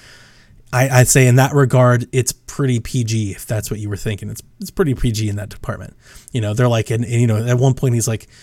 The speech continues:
"And then what else did we do last night?" And, you know, it's, it's more like she kinda laughs it off and she's like, "You know what we did last night." And that's kind of what they do with it. So it's all innuendo. Melissa did say she really enjoyed the art style. She liked the way that the, the visuals are presented.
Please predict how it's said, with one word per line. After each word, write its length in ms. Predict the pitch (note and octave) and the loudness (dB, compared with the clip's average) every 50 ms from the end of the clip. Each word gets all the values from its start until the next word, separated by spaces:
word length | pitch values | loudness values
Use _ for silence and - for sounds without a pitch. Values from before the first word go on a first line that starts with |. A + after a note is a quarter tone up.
| - - - _ _ _ _ _ _ _ - | -20 -20 -20 _ _ _ _ _ _ _ -4
"And 180 | B2 A#2+ B2 B2 | -2 0 2 2
then 220 | C3+ C#3+ C#3+ C#3 | 2 2 2 2
what 160 | C3 B2+ B2 A#2+ | 2 4 4 4
else 220 | B2 D#3 F3+ - - | 2 2 2 0 0
did 140 | C3 A#2 A2 | -2 0 0
we 100 | A2 G#2+ | 0 0
do 160 | G#2+ G#2 G#2 | 0 0 -2
last 300 | G#2+ G2+ F#2+ - - - | -2 -2 -4 -4 -4 -4
night?" 260 | G#2+ G2+ G#2 G#2 - - - | -4 -4 -4 -8 -10 -8 -6
And, 140 | A#2 A#2 | -4 -2
you 80 | A#2+ A2 | 0 0
know, 140 | G#2+ G#2 G#2 | 0 0 -2
it's, 180 | G#2 - - | -2 -2 0
it's 180 | D3 B2+ - - | 0 0 2 4
more 220 | D3 C#3 B2+ B2 | 4 4 4 4
like 240 | A#2+ A#2 A2 G#2 - | 4 4 2 0 0
she 160 | - - C#3 | -2 -4 -2
kinda 200 | B2+ - B2 A#2+ | 0 2 2 2
laughs 320 | A2+ A#2 A2+ A2+ G#2 - - | 2 2 0 0 0 0 0
it 40 | A#2+ | 0
off 200 | G#2+ G#2+ G#2 - | 0 -2 -2 -2
and 100 | A#2 G2+ | -2 -2
she's 160 | - A#2 G#2+ | -2 0 0
like, 100 | A#2 - - | -2 -2 -4
"You 180 | - G#3 G#3+ G#3+ | -2 2 4 4
know 140 | D#3+ B2+ A#2 | 6 6 4
what 100 | G#2+ G#2 | 4 2
we 80 | G#2 | -2
did 200 | G#2 G2 G#2+ G2 | -2 -2 -2 -4
last 280 | F#2+ D#2+ E2+ - - - | -4 -6 -8 -8 -8 -8
night." 140 | A2 F2 - - - - - | -8 -10 -12 -18 -16 -8 -2
And 140 | C3 B2 C3 | 0 0 0
that's 160 | B2 A#2 - | 0 -2 -2
kind 220 | - - A2+ G#2+ | -4 -4 -4 -4
of 160 | G#2 G2+ G2+ | -4 -6 -4
what 160 | G#2 G#2 G2+ - | -4 -6 -4 -6
they 100 | G#2+ G2+ | -8 -10
do 180 | G2+ - - | -10 -12 -16
with 120 | G2 F#2+ - | -16 -16 -18
it. 180 | - - - | -18 -14 -12
So 220 | - A2 F2 - - - - - - - - - - - - - - - - - - | -12 -12 -12 -14 -16 -20 -20 -20 -20 -20 -20 -20 -20 -20 -20 -20 -20 -20 -20 -18 -6
it's 120 | - - | -2 0
all 120 | - - | 2 4
innuendo. 420 | D3+ C#3+ C3 A#2+ A2+ A2 G#2+ G#2+ A2 | 4 4 4 4 2 2 0 0 0
Melissa 380 | A#2+ C3 C#3+ D#3 D#3 - D3+ | 2 4 4 4 4 2 2
did 160 | C#3 C#3+ C3 - | 2 0 0 0
say 140 | - C3 | 0 0
she 180 | A#2 - - C3+ | 0 0 0 0
really 280 | B2+ C3 C3+ C3+ C#3 C#3 | 2 4 6 6 6 6
enjoyed 460 | C3+ B2 B2 B2 A#2 A#2 A2+ A#2+ - | 4 4 4 4 2 2 0 -2 -4
the 320 | C3+ A#2+ B2 A#2 A2+ G#2 - | -4 -2 -2 -2 -2 -4 -4
art 180 | - B2 C3+ D3+ | -2 -2 -2 0
style. 380 | - - G3+ G3+ A3 B3 B3 A3 | -2 0 0 0 0 0 -4 -6
She 200 | - - C#3 B2+ | -4 -2 0 2
liked 280 | B2 B2+ C#3+ C#3 - | 2 2 0 0 2
the 80 | C#3+ C3 | 0 2
way 260 | B2 B2+ B2 C3 C#3+ | 2 2 2 2 0
that 200 | C3+ D3 C#3+ - | 0 -2 -4 -2
the, 260 | - A#2+ A#2 A2+ - _ _ _ _ - | -2 -2 -2 -4 -6 _ _ _ _ -4
the 100 | B2 A#2 | -4 -2
visuals 420 | G#2+ B2 A#2+ A#2+ C3+ C3 C3 C3+ | 0 0 0 0 0 0 0 0
are 60 | C3 | -2
presented. 420 | B2+ C#3 C3+ C3+ C#3+ D#3 D#3+ D#3+ | 0 0 0 2 2 2 0 -2